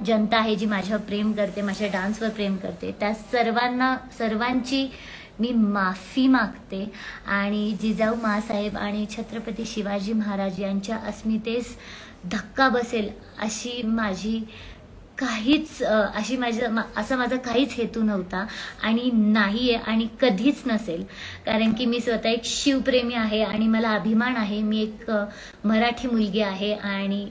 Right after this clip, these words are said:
मी एक शिवकन्या आहे. तरी मी तुम्हा सर्वांची मना-, मनापासून माफी मागते.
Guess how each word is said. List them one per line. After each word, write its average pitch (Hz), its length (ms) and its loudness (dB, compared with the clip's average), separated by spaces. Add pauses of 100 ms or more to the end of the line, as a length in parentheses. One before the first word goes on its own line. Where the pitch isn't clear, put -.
मी 214 100 0
एक 220 160 -2
शिवकन्या 202 640 -2
आहे. 170 260 -10 (680)
तरी 247 200 6
मी 285 160 4
तुम्हा 254 500 2
सर्वांची 233 720 0
मना-, 214 520 2
मनापासून 214 600 0
माफी 202 320 0
मागते. 208 540 -2